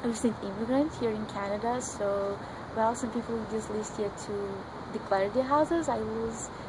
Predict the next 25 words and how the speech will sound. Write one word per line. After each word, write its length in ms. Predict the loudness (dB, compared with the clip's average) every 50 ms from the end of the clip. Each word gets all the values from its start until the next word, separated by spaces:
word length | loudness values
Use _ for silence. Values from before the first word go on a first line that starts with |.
| -8 -8 -4 -2
I 80 | 0
use 240 | 0 2 2 2 4
it 180 | 4 2 2 0 -4 -6 -10 -10 -10 -8 -4 0
to 140 | 0 2 4
rebuild 420 | 4 2 2 4 2 2 2 2
my 160 | 2 2 2
life 260 | 4 4 4 4 2
in 120 | 0 -2 -2
this 180 | -2 -4 -2 -2
new 140 | -4 -4 -2
country, 400 | 0 0 0 0 0 -2 -2 -4 -4 -6
since 680 | -8 -6 -6 -4 -4 -4 -4 -6 -6 -6 -6 -8 -8 -8 -8 -8 -8 -8 -6 -2
ninety-five 560 | -2 -2 0 -2 -2 0 2 4 4 4 2 0
percent 420 | -4 -2 0 2 2 2 2 0
of, 200 | -4 -4 -4 -6 -8 -8 -8 -8 -8 -8 -8 -6 -4 -2
uh, 380 | -2 -2 -2 -2 -2 -4 -4 -6 -6 -8 -8 -8 -8 -10 -10 -10 -10 -8 -4 -2
my 160 | 0 0 0
stuff 400 | 0 0 2 2 4 4 2 2 0 -6 -6 -4
is 80 | -4
still 380 | -4 -4 -2 2 4 4 4 4
in 200 | 2 0 -4 -6 -4 0
Portugal, 340 | 2 2 2 2 0 -2 -2 -2
my 100 | -2 -4
own 220 | -4 -4 -4 -6 -4
country. 340 | -4 -4 -4 -4 -4 -4